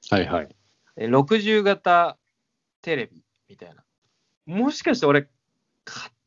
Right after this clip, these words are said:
Speaker 2: てもうたんちゃうかなと思って。
Speaker 1: はいはい。
Speaker 2: で、めちゃめちゃ焦って、あの、ユーアールエル開いたんだけど、
Speaker 1: うんうん。
Speaker 2: 迷惑メールだったね。
Speaker 1: なんやねん。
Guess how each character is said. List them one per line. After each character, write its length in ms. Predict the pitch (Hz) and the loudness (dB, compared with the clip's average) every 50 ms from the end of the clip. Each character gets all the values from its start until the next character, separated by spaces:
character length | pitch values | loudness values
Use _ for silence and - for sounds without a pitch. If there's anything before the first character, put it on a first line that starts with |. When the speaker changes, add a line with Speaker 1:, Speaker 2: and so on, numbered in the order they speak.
| _ _ _ | _ _ _
Speaker 2:
て 140 | - - 285 | -12 -8 -6
も 240 | 294 320 339 339 330 | -4 -2 -2 -2 -2
う 60 | - | -2
た 160 | - 190 156 | -4 -4 -4
ん 140 | 135 120 123 _ _ _ _ _ _ | -4 -6 -10 _ _ _ _ _ _
ち 140 | - - 143 | -6 -2 -2
ゃ 60 | 139 | -2
う 80 | 131 | 0
か 140 | - 120 107 | -2 -6 -6
な 200 | 101 101 95 90 | -4 -6 -8 -8
と 120 | - - 90 | -12 -18 -20
思 120 | 90 87 | -20 -20
っ 40 | 82 | -20
て。 360 | _ _ 90 87 76 - - _ _ _ _ | _ _ -14 -14 -14 -16 -20 _ _ _ _
Speaker 1:
は 140 | - 117 101 | -2 -2 0
い 80 | 87 82 | 0 -4
は 160 | 82 82 78 | -6 -10 -10
い。 80 | - _ _ _ _ _ | -14 _ _ _ _ _
Speaker 2:
で、 80 | - 139 | -4 -2
め 280 | 120 113 117 135 156 151 | 0 4 4 4 4 4
ち 100 | - 220 | 4 2
ゃ 80 | 220 | 2
め 140 | 220 220 214 | 4 2 0
ち 140 | 220 - 214 | 0 0 -2
ゃ 140 | 202 - - | -2 -2 -4
焦 300 | 156 170 165 - 190 185 | -8 -8 -6 -6 -8 -8
っ 40 | - _ _ _ _ | -8 _ _ _ _
て、 400 | - 117 120 117 104 95 - - _ _ _ _ _ _ _ _ _ _ _ _ _ _ | -4 -2 -2 -2 -4 -8 -12 -16 _ _ _ _ _ _ _ _ _ _ _ _ _ _
あ 160 | - 113 107 | -16 -14 -14
の、 480 | 104 104 101 101 101 101 101 98 80 - _ | -14 -12 -12 -10 -10 -10 -10 -10 -12 -12 _
ユ 220 | 156 170 175 180 | -2 2 4 6
ー 60 | 180 | 6
ア 40 | 170 | 6
ー 40 | 170 | 6
ル 80 | 170 170 | 6 4
エ 80 | 151 | 2
ル 280 | 123 113 110 98 - _ _ _ _ _ - | 2 0 -4 -8 -14 _ _ _ _ _ -6
開 220 | 147 139 143 135 | -2 -2 -2 -2
い 40 | 127 | -2
た 100 | - 104 | -6 -14
ん 60 | 92 | -18
だ 100 | 87 87 | -18 -20
け 100 | 87 90 | -20 -18
ど、 300 | 87 101 98 90 82 - _ _ | -14 -14 -14 -14 -14 -18 _ _
Speaker 1:
う 80 | - 113 | 0 0
ん 20 | |
う 40 | 107 95 92 92 92 87 82 | 0 0 0 -2 -4 -6 -8
ん。 60 | 82 _ _ _ _ _ _ _ | -12 _ _ _ _ _ _ _
Speaker 2:
迷 260 | 113 117 139 147 147 | -10 -4 -2 0 2
惑 220 | 151 147 143 143 135 | 2 2 0 0 -2
メ 100 | 143 131 | -2 -2
ー 40 | 107 | -4
ル 60 | 92 | -6
だ 80 | 87 | -12
っ 20 | - | -20
た 140 | _ - 82 | _ -20 -20
ね。 120 | 87 90 - | -18 -12 -8
Speaker 1:
な 80 | 90 | -6
ん 20 | 92 | -4
や 60 | 104 | -4
ね 100 | 87 - | -6 -6
ん。 60 | - | -12